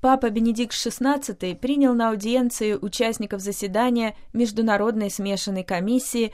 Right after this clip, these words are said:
по богословскому диалогу между католической церковью и древними восточными церквами. Папа призвал углубить взаимное знакомство ввиду достижения полного видимого единства,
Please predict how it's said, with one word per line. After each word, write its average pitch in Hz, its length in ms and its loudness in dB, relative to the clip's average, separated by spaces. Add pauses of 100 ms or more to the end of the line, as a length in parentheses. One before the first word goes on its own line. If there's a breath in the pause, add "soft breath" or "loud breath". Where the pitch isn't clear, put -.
(180 loud breath)
по 233 80 4
богословскому 226 800 2
диалогу 190 500 0
между 185 340 -4
католической 190 760 -4
церковью 247 680 0
и 254 160 0
древними 208 680 0
восточными 175 760 -4
церквами. 190 760 -2 (680 soft breath)
Папа 202 260 4
призвал 196 520 2
углубить 196 560 -4
взаимное 196 680 0
знакомство 202 720 0 (300 loud breath)
ввиду 262 340 2
достижения 240 800 2
полного 233 580 2
видимого 190 480 -4
единства, 208 800 0